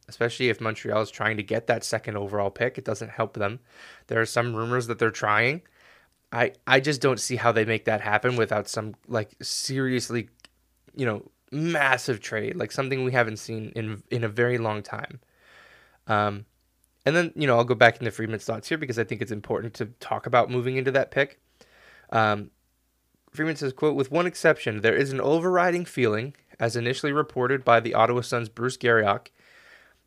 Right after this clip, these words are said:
they, the Montreal Canadiens, are trying to get a second high pick.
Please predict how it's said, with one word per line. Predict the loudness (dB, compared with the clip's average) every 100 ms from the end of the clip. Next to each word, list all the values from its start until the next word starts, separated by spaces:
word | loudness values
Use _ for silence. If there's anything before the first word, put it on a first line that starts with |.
| 0
they, | 6 8 8
the | 4
Montreal | 0 2 0
Canadiens, | 0 -4 -4
are |
trying | -4 0 0 0
to |
get | 2 4
a | 4
second | 0 0 0 -2
high | -4 0 0
pick. | 0 -4 -6 -8